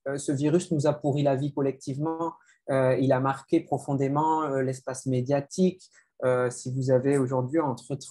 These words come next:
entre vingt-cinq et, et, et soixante-cinq ans, euh, je veux dire, c'est quand même une part importante de nos vies, euh, soit parce qu'on se souvient d'avoir perdu des amis, soit parce qu'on se souvient de ses premiers rapports sexuels et de cette angoisse, soit parce qu'on a déjà eu à faire des tests sérologiques avec,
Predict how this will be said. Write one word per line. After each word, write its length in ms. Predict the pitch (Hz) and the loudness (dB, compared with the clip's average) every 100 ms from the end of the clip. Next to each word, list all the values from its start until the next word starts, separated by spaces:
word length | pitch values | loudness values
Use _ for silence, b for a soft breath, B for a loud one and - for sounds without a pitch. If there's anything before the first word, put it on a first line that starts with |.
| - | -8
entre 360 | 156 139 - 151 | -2 -2 0 0
vingt-cinq 640 | 139 139 135 165 165 156 | 2 0 0 0 0 0
et, 40 | 143 | 2
et, 1080 | 139 139 135 131 127 123 123 123 127 117 123 | 4 4 4 4 4 4 4 4 2 2 0
et 60 | |
soixante-cinq 720 | 123 139 127 135 131 131 131 | 0 -4 -4 -6 -4 -4 -2
ans, 260 | 180 185 180 b b - | -2 -2 -4 b b -6
euh, 100 | 135 | -2
je 120 | 131 | 0
veux 60 | 131 | 0
dire, 180 | 151 147 | 0 -2
c'est 120 | 147 | -2
quand 120 | 139 | 0
même 180 | 143 147 | 0 2
une 160 | 139 | 0
part 220 | 131 156 143 | 2 2 2
importante 500 | 135 139 - 151 151 | -2 -4 -4 -4 -2
de 80 | |
nos 160 | 135 147 | 0 -2
vies, 320 | 143 165 185 b b b | -2 -2 -2 b b b
euh, 540 | 135 131 131 127 127 123 | -2 0 2 2 0 -2
soit 240 | - 156 | 2 2
parce 160 | 151 131 | 2 -2
qu'on 120 | - | -8
se 160 | - 135 | -6 -6
souvient 520 | - 139 131 156 151 | -2 -2 0 0 4
d'avoir 300 | 139 131 131 | 4 2 2
perdu 680 | 143 131 131 143 143 143 143 | 0 0 -2 -2 -2 -2 -2
des 220 | 131 127 | -2 -2
amis, 340 | 143 180 202 | 0 2 0
soit 260 | 196 170 151 | 0 0 0
parce 220 | 143 - | -2 -6
qu'on 140 | - | -8
se 180 | 135 143 | -6 -6
souvient 580 | 131 - 127 135 156 151 | -6 -4 0 0 2 2
de 380 | 143 135 135 131 | 2 2 2 0
ses 180 | - 139 | -2 -6
premiers 280 | - 135 131 | -4 -4 -2
rapports 300 | 127 135 - | -2 -2 -4
sexuels 560 | 127 - 170 170 175 | -8 -4 2 4 4
et 80 | 151 | 4
de 80 | 131 | 0
cette 260 | 127 117 | -2 -6
angoisse, 540 | 120 123 147 175 180 - | -6 0 2 2 0 -2
soit 180 | 156 147 | 0 0
parce 160 | 131 | 0
qu'on 220 | - 139 | -2 -2
a 180 | 135 135 | 0 0
déjà 400 | 131 135 127 143 | 0 0 0 0
eu 200 | 143 131 | 0 -2
à 80 | 135 | -2
faire 280 | 131 151 139 | -4 -6 -6
des 140 | 131 | -6
tests 400 | 117 135 - 131 | -6 -6 -4 -4
sérologiques 800 | 120 - 131 135 135 127 135 165 | -4 -4 -2 0 0 0 0 -2
avec, 280 | 127 120 117 | -2 -2 -4